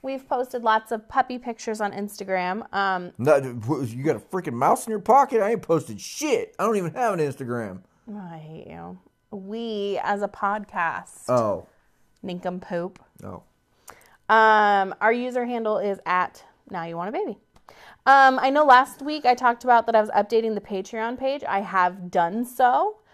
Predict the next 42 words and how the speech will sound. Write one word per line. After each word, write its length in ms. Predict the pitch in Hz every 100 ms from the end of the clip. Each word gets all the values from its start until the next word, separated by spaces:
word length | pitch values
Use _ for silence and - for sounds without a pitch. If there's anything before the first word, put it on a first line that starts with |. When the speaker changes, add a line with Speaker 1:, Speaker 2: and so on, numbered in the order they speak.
| _ _
Speaker 1:
So 300 | - - 254
we 140 | 233 254
have 160 | 233
new 340 | 220 220 220 247
levels. 640 | 233 185 190 208 269 294 -
Um, 480 | 214 208 202 208 202
it's 200 | 220 214
patreon 580 | - 254 254 269 247 240
dot 240 | 208 -
com 460 | - 285 277 277 285 -
slash 460 | - - 214 208 -
now 140 | 202
you 160 | 185 180
want 140 | 175
a 40 | 175
baby. 360 | 220 254 277 277
It's 160 | 220 -
kind 180 | - 175
of 80 |
like 140 | 170 165
a 60 |
membership 520 | 165 170 202 233 - -
site 240 | 339 415
where 120 | 247
you 100 | 214
get 240 | 202 196 -
bonus 340 | 170 196 233
episodes. 600 | - 214 262 285 285 294
For, 200 | - 247
so 220 | 226 240
for 160 | 226 240
a 60 |
dollar 400 | 214 202 190 247 247
a 60 |
month, 280 | 220 226 262
you 80 | 220
get 160 | 202
one 360 | - 190 190 208
bonus 260 | 208 220 226
episode 380 | 233 - 254
a 20 | 247
month. 360 | 254 359 -